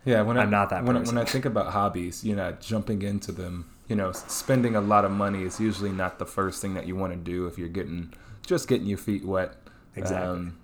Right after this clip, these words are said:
Speaker 1: I, I can, I can see that argument, but if you can really kind of just have some solid facts as like, "Yo, this is gonna be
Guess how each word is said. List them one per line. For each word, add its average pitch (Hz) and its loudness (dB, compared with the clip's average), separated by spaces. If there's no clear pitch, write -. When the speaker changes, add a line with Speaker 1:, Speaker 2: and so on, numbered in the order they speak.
Speaker 1:
I, 101 -4
I - -2
can, 98 -6
I 104 -4
can 98 -6
see 98 -4
that 90 -2
argument, 90 -4
but 90 -8
if 92 -6
you 98 -2
can 95 -4
really 92 0
kind 92 -6
of 85 -6
just 90 -8
have 90 -2
some 87 -8
solid 87 -2
facts 87 -4
as 85 -8
like, 85 -8
"Yo, 90 -4
this 87 -8
is 90 -8
gonna 90 -6
be 82 -10